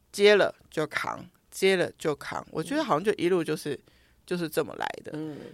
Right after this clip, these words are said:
Speaker 1: 但说实在，这也是从我爸爸身上学到的啊。他其实是因为一个他也很不愿意的状态，所以变成了单亲爸爸。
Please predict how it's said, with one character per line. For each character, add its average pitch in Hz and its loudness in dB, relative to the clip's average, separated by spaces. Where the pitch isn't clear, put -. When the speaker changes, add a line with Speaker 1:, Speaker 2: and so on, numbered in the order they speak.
Speaker 1:
但 254 4
说 208 0
实 143 -8
在， - -4
这 269 2
也 170 6
是 160 -4
从 117 -8
我 - -12
爸 147 -4
爸 - -4
身 - -8
上 156 -8
学 - -14
到 - -8
的 - -8
啊。 - -8
他 208 0
其 147 -2
实 151 -2
是 165 -4
因 160 -2
为 147 0
一 143 -2
个 90 -4
他 180 2
也 151 2
很 104 -8
不 117 -12
愿 151 0
意 143 -2
的 - -6
状 - -2
态， - -4
所 - -6
以 - -4
变 - -4
成 - -12
了 - -12
单 - -10
亲 175 -12
爸 - -6
爸。 - -12